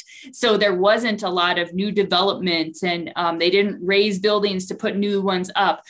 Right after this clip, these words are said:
So things were kind of just left as they were,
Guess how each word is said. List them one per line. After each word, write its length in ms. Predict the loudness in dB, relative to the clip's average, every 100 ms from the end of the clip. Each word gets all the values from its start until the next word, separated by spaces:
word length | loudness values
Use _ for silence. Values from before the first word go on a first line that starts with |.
| -18 -4
So 280 | 2 2
things 400 | 2 0 0 0
were 180 | -2 -4
kind 280 | -2 0 0
of 100 | 0
just 260 | -2 -4 -2
left 640 | 0 2 0 -4 -16 -10 -2
as 240 | -2 0
they 140 | 2 2
were, 720 | 4 2 2 2 2 -2